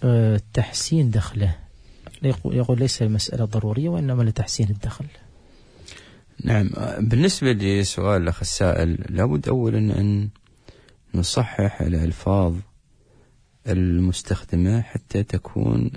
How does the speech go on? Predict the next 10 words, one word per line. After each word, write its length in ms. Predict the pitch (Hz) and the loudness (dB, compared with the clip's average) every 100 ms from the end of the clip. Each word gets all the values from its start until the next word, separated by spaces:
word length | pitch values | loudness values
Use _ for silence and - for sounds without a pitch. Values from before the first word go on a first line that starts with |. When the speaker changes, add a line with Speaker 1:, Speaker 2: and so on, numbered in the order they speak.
| - | -4
Speaker 2:
المعاني 500 | 95 98 92 117 135 | 0 2 2 2 0
صحيحة، 560 | 127 113 - 127 - 85 - _ - - _ _ | 0 -2 0 -2 -2 -8 -8 _ -20 -20 _ _
لأن 220 | - 85 98 | -4 0 2
الألفاظ 440 | 82 85 - 110 | 2 0 0 0
هي 180 | 98 90 85 | 2 0 -2
قوالب 640 | - 98 143 123 95 90 | -2 2 2 2 -2 -2
للمعاني. 840 | 90 98 - 92 92 117 139 92 - _ _ _ _ - - - - - - | 0 0 2 2 4 4 2 0 -4 _ _ _ _ -20 -18 -16 -12 -12 -10
فعندما 440 | - 101 139 151 | -4 0 2 2
نقول 440 | 127 104 - 113 107 | 0 -2 -2 -4 -4
قرض، 340 | - - - | -4 -2 -2